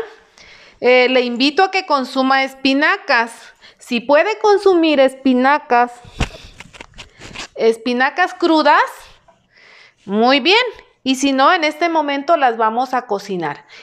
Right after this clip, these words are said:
Y vamos a poner manos a la obra, vamos a hacer unas tortitas de espinacas. ¿Qué ingredientes vamos a uti-, utilizar?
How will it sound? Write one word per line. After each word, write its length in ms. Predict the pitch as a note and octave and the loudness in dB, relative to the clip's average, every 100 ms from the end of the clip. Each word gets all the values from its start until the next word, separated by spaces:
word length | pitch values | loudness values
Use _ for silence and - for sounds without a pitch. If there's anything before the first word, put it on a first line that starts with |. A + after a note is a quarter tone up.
| _ | _
Y 260 | D4 F4 | 0 2
vamos 420 | F4+ E4+ F4 G4 G4 | 4 2 2 0 2
a 160 | F4+ | 0
poner 340 | G4 F4 D4+ D4+ | 0 0 0 0
manos 340 | C#4+ D4 E4+ | 0 -2 -2
a 80 | F#4+ | 0
la 200 | F#4+ F4 | 2 2
obra, 280 | D4+ E4 E4 | 2 2 0
vamos 360 | B3+ B3 C#4 | 0 -2 -2
a 20 | |
hacer 240 | D4 D4 C#4 | -2 0 0
unas 380 | C#4 D4 D4+ - | 0 -4 -4 -2
tortitas 680 | G#3+ G#3+ - E4+ E4 F#4 | -2 -2 -4 -2 0 0
de 100 | D4 | 0
espinacas. 680 | C4 - A#3+ A3+ G3 F#3+ F#3+ | -2 -2 -4 -2 -2 -6 -4
¿Qué 160 | F4+ F#4+ | -2 0
ingredientes 580 | G4+ G4+ F4+ F#4 G4 | 0 2 2 0 0
vamos 280 | F4 F4 F4+ | 0 0 0
a 20 | |
uti-, 160 | F4+ D4+ | -4 -2
utilizar? 680 | B3 C#4+ C#4+ C#4+ C#4+ F4+ | 2 0 0 -2 0 0